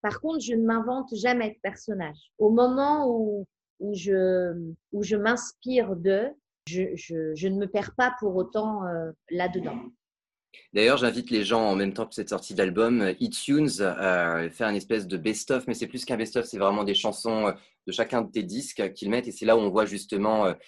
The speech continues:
Speaker 2: euh, l'envergure de tes influences différentes. Et j'invite les gens justement à réécouter ce titre, si le temps me le permettait, euh, de culture urbaine,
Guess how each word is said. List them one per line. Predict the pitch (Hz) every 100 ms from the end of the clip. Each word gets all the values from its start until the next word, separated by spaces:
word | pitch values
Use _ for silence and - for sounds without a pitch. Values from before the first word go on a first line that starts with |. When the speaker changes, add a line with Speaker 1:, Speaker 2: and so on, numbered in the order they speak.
| - _ 90
Speaker 2:
euh, | 87 90 107 -
l'envergure | 107 104 107 101 110 127
de | 98
tes | - 101
influences | 101 - 107 101
différentes. | 101 95 117 127
Et | 107
j'invite | 104 110 123
les | 107
gens | 117
justement | 120 - 123
à | 107
réécouter | 101 101 - 135
ce | 107
titre, | - 120 -
si | 92 95
le | 98
temps | 110
me | 104
le | 95 87
permettait, | 101 95 92 120 123 - - - -
euh, | 85 82 - -
de | 92
culture | - 104 - 98
urbaine, | 92 92 113 139 139